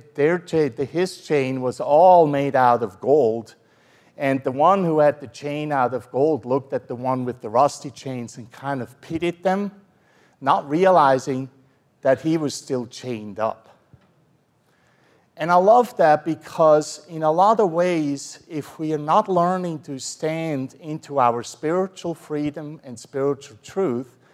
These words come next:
we continue to be chained onto our own pleasures, our own attachments, our whims, trying to make ourselves feel better.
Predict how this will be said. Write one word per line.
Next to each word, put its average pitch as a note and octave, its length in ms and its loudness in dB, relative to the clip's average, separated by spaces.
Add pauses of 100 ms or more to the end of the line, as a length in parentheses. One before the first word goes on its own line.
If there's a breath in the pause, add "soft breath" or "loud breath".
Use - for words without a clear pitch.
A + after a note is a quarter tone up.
(500 soft breath)
we E3+ 120 -2
continue F#3+ 840 0
to - 240 -10
be E3+ 260 -16
chained E3 840 -10 (960 soft breath)
onto F3 380 0
our D3+ 260 4
own C#3+ 240 0
pleasures, B2 800 -4 (720)
our B2 240 2
own C3 240 -2
attachments, A#2+ 960 -10 (520)
our B2 220 2
whims, A2 800 -6 (300)
trying B2+ 340 -2
to C3 100 -10
make A#2+ 320 -4
ourselves A2+ 680 -2
feel A#2 320 -10
better. A#2 420 -10